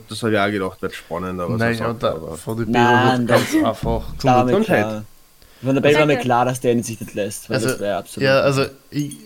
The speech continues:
Speaker 2: es war, es war schon eine indirekte Drohung drin, in dem, was er gesagt hat,
Speaker 3: Ja, ja.
Speaker 2: aber er muss halt diplomatisch machen, weil er ist immer noch Bundespräsident.
Speaker 3: Genau.
Speaker 1: Nix muss er diplomatisch, Alter.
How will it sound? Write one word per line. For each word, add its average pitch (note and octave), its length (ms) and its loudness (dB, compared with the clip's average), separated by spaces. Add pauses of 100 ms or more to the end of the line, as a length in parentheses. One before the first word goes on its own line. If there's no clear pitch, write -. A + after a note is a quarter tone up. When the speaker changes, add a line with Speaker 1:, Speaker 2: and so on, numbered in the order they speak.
Speaker 2:
es C#3 140 -8
war, B2 200 2
es C3+ 180 -6
war C3 100 0
schon C#3 220 2
eine B2+ 120 0
indirekte A#2+ 460 -2
Drohung A2 480 -4
drin, A#2+ 380 0
in B2+ 120 -4
dem, A#2+ 180 2
was A2 80 0
er A#2+ 100 0
gesagt A#2 280 -4
hat, B2+ 160 -4
Speaker 3:
Ja, A2+ 80 -6
ja. G#2 240 -8
Speaker 2:
aber A#2 300 -4
er C3 80 -4
muss B2+ 300 -2
halt A#2 120 -8
diplomatisch A#2 540 -2
machen, A2 240 -8
weil A2+ 80 -4
er - 20 -4
ist A#2+ 80 -8
immer A#2 140 -2
noch A2+ 100 -4
Bundespräsident. A#2 840 -2 (220)
Speaker 3:
Genau. G2+ 160 -10 (260)
Speaker 1:
Nix F#2+ 240 -12
muss A2+ 180 0
er A2+ 80 -4
diplomatisch, F#2+ 720 -4
Alter. F#2 320 -4